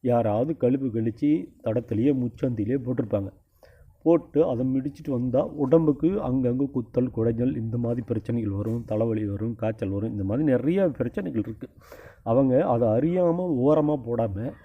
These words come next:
நடு ரோட்ல அவங்க மத்தவன் எப்படியோ போட்டும், நம்ம நல்லா இருந்தா சரின்னு இந்த மாதிரி அவங்க தூக்கி போட்டு போயிடுவாங்க.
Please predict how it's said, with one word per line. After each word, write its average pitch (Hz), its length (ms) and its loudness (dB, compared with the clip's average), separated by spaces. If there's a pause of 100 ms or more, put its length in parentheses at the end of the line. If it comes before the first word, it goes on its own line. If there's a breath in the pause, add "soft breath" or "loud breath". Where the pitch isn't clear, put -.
(240 soft breath)
நடு 127 320 0
ரோட்ல 170 220 0
அவங்க 127 420 0
மத்தவன் 123 540 2
எப்படியோ 143 300 4
போட்டும், 131 500 0 (100)
நம்ம 113 220 0
நல்லா 113 280 0
இருந்தா 120 320 2
சரின்னு 95 440 -6 (380 soft breath)
இந்த 151 260 4
மாதிரி 143 300 2
அவங்க 147 280 2
தூக்கி 165 200 2
போட்டு 120 380 -6
போயிடுவாங்க. 135 440 4